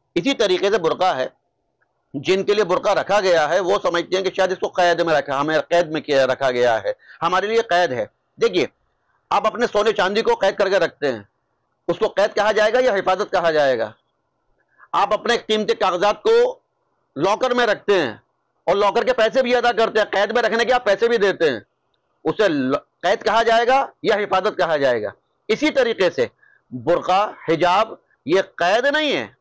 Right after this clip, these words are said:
बल्कि ये हिफाजत है। आप देखिए, एक तो इस्लामी नजरिए से आप देखें, कुरान करीम में अल्लाह ताला ने इरशाद फरमाया कि "ए प्यारे नबी, आप अपनी औरतों को और म-, और, और मुस्लिम औरतों को कहिए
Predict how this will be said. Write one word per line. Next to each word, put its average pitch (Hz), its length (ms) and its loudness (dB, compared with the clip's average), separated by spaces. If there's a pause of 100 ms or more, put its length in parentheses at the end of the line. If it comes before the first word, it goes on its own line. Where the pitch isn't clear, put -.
(320)
बल्कि 160 360 0
ये 175 300 2
हिफाजत 151 800 0
है। 120 300 -2 (1040)
आप 190 120 2
देखिए, 196 280 2
एक 190 200 0
तो 233 520 4
इस्लामी 196 380 0
नजरिए 208 280 2
से 185 100 -2
आप 180 120 2
देखें, 160 360 0
कुरान 175 580 -4
करीम 165 260 0
में 170 140 0
अल्लाह 175 160 2
ताला 156 260 0
ने 196 100 0
इरशाद 190 320 -2
फरमाया 196 360 0 (680)
कि 160 80 0
"ए 170 200 2
प्यारे 185 320 0
नबी, 185 280 -2
आप 196 280 0
अपनी 180 300 -2
औरतों 170 340 2
को 180 120 0
और 202 200 2
म-, 170 120 -4
और, 156 400 0
और 151 220 2
मुस्लिम 147 400 -4
औरतों 156 260 2
को 175 120 0
कहिए 170 340 2